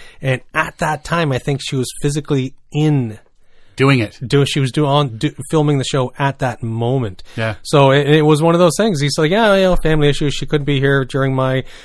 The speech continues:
Speaker 1: you know, presentation for, uh, Winter Camping Symposium." And, and what did he cover?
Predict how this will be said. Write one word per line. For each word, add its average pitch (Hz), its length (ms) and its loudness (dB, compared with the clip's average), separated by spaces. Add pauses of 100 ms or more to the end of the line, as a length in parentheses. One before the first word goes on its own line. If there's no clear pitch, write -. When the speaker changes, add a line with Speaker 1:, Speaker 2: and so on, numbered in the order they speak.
(160)
Speaker 1:
you 143 140 0
know, 127 80 -6
presentation 131 760 -2
for, 127 360 -2
uh, 123 260 0
Winter 131 200 -2
Camping 131 300 -2
Symposium." 123 580 -2
And, 123 160 -2 (320)
and 131 240 -2 (100)
what 147 180 -6
did 214 160 -6
he 233 100 -4
cover? 151 520 -8